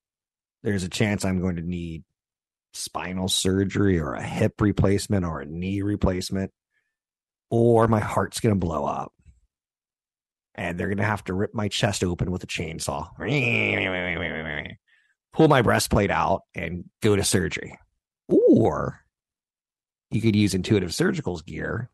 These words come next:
and send in a little teeny tiny, little teeny tiny robot. And the doctor will do the surgery without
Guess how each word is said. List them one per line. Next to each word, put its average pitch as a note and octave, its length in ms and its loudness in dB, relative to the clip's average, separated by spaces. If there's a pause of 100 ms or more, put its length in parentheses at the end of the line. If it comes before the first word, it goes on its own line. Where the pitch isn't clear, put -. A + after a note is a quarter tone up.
(640)
and F#2+ 160 -4
send A2 240 4
in F#2 140 2
a E2 40 -2
little G2 440 -2
teeny A#3 320 -4
tiny, F#3+ 280 -2
little G3 320 -4 (100)
teeny C#4+ 220 -2
tiny - 300 0
robot. D#2+ 460 2 (1300)
And G#2+ 140 -4
the G2+ 60 -2
doctor A2 360 4
will G#2 80 6
do G2 100 2
the G2 120 2
surgery F#2 400 0
without F2 360 -2